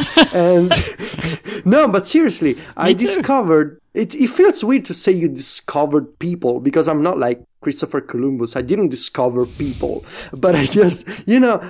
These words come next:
Speaker 2: I, I get to know new people, like
Speaker 1: Yeah.
Speaker 2: developers and bloggers.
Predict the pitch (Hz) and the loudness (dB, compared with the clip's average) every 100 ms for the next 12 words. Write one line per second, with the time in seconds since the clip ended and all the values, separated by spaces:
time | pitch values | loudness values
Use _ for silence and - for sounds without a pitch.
0 | - 185 - 190 202 208 143 254 320 285 | -4 -2 -2 -2 -2 -2 2 2 2 2
1 | 269 262 247 226 226 269 269 269 254 139 | 4 4 4 2 2 2 2 2 2 2
2 | 131 127 127 127 120 170 185 180 185 185 | 2 0 -2 -2 2 2 2 2 2 2
3 | 165 113 123 175 185 185 190 | 0 -2 0 2 2 2 0